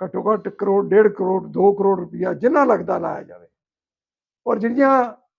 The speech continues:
ਮੁਹੱਲਿਆਂ 'ਚੋਂ ਗਲੀਆਂ, ਨਾ-, ਨਾਲੀਆਂ, ਜਿਹੜੇ ਸੀਵੇਜ ਹੈ ਛੋਟੇ, ਉਹਨਾਂ ਨੂੰ ਛੋਟੀ ਜ-, ਜੈਟਿੰਗ ਮਸ਼ੀਨਾਂ ਸਾਫ਼ ਕੀਤਾ ਜਾਵੇ। ਮੈਂ ਕਿਹਾ, "ਜੀ, ਵੀਹ ਦਿਨ ਮੈਂ ਟਰਾਈ ਕਰ ਚੁੱਕਿਆ,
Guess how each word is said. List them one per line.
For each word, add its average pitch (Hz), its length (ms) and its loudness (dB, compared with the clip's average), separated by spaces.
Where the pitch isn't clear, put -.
ਮੁਹੱਲਿਆਂ 208 440 4
'ਚੋਂ 247 460 0
ਗਲੀਆਂ, 202 500 0
ਨਾ-, 202 320 -6
ਨਾਲੀਆਂ, 196 580 0
ਜਿਹੜੇ 190 380 -8
ਸੀਵੇਜ 190 420 0
ਹੈ 165 100 0
ਛੋਟੇ, 180 560 -8
ਉਹਨਾਂ 277 340 2
ਨੂੰ 269 360 0
ਛੋਟੀ 208 460 -2
ਜ-, 175 300 -4
ਜੈਟਿੰਗ 196 340 -6
ਮਸ਼ੀਨਾਂ 156 340 -10
ਸਾਫ਼ - 280 -16
ਕੀਤਾ - 240 -20
ਜਾਵੇ। - 240 -20
ਮੈਂ 196 100 0
ਕਿਹਾ, 220 120 4
"ਜੀ, 233 80 2
ਵੀਹ 233 240 -2
ਦਿਨ 226 140 0
ਮੈਂ 208 120 -4
ਟਰਾਈ 196 240 -2
ਕਰ 196 160 -4
ਚੁੱਕਿਆ, 233 420 -6